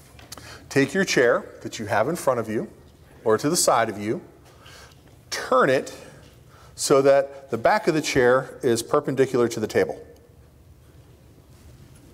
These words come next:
Just like that. Now, come right around to the front of the chair and put your knee on the chair. One knee is on the chair,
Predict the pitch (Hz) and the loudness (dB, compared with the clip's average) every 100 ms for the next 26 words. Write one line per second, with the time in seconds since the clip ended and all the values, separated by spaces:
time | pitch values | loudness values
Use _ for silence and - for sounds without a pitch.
0 | - - 120 101 123 110 104 - - - | -10 -10 -6 0 2 2 0 -4 -20 -20
1 | - - 127 160 185 180 - - 127 123 | -20 -14 -2 0 0 -2 -6 -6 0 2
2 | 156 170 175 175 196 - 233 190 - - | 2 0 -2 -4 -10 -4 -2 -2 -4 -4
3 | 110 190 - - - - - _ - _ | -4 -6 -18 -20 -20 -20 -20 _ -20 _
4 | - _ - - - - 127 127 - 185 | -20 _ -20 -20 -20 -6 -4 -2 0 0
5 | 165 151 160 170 160 160 123 120 113 - | 0 -2 2 2 2 0 -2 -2 -4 -6
6 | - 147 76 - - - - - 120 139 | 0 0 0 -6 -20 -20 -14 0 2 2
7 | 165 170 147 165 165 160 175 185 208 | 2 2 2 0 -2 -4 -2 0 -2